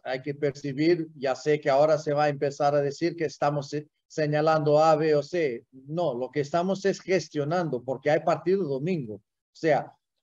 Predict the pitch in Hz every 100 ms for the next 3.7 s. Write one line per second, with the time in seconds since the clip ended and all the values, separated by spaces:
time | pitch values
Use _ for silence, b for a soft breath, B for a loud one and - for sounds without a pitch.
0 | _ 143 143 175 170 143 113 - _ 131
1 | 131 127 127 120 120 113 113 - - 147
2 | 156 165 170 - - 208 208 170 147 160
3 | 151 156 143 175 202 240 -